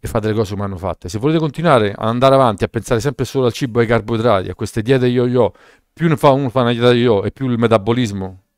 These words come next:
viene massacrato e più so calzi per il culo. Ci vuole stabilità negli alimenti. La varietà è la morte dell'animale, perché a forza di variare uno rincoglionisce il corpo. Allora, se io gli do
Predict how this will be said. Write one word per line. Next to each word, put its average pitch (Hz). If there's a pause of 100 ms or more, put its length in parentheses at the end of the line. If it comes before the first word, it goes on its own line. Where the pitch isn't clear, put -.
(180)
viene 101
massacrato 107 (280)
e -
più 135
so 123
calzi 110
per 107
il 101
culo. 104
Ci 170
vuole 175
stabilità 165 (360)
negli 123
alimenti. 123 (560)
La 135
varietà 165
è 131
la 143
morte 190
dell'animale, 160
perché 104
a 139
forza 220
di 139
variare 113 (140)
uno 196
rincoglionisce 160
il 147
corpo. 117
Allora, 123
se 180
io 240
gli 135
do 127